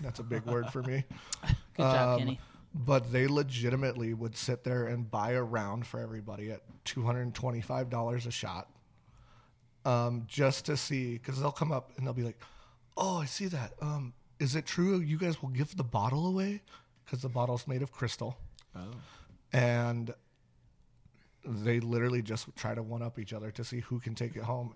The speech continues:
Speaker 1: And they're like, "How many shots do you think are left?"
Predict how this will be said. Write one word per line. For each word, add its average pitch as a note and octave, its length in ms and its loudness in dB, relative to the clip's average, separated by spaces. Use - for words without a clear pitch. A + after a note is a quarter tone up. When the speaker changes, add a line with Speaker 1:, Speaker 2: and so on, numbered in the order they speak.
Speaker 1:
And B2 120 -2
they're A#2+ 140 -2
like, A2+ 220 -4
"How C#3+ 120 4
many G#3 160 4
shots A3 340 0
do C3 120 -2
you G2 80 0
think G2 160 -2
are F2+ 100 -8
left?" - 380 -12